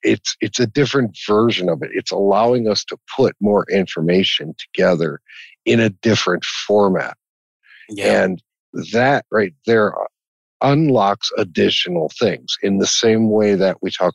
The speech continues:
Speaker 1: about, you know, ten years ago, we had a Toyota Prius and it was an engine that essentially generated for a thing or for an electric motor and a battery.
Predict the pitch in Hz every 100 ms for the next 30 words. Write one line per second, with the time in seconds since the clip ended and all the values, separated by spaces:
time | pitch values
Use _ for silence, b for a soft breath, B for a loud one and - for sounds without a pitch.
0 | 85 85 90 80 78 _ _ B B B
1 | - 117 107 107 135 123 95 95 90 95
2 | 87 101 80 - - 78 - - 87 78
3 | - - 78 73 76 - - 82 - 80
4 | 80 80 - 101 101 92 92 90 82 -
5 | - 85 90 90 - 82 78 78 - B
6 | B B B _ - 107 95 92 92 85
7 | 85 - 82 78 73 - 80 - - 113
8 | 92 80 - - - 80 76 - 82 80
9 | 76 82 87 - 73 - 92 85 82 76
10 | 69 92 101 65 76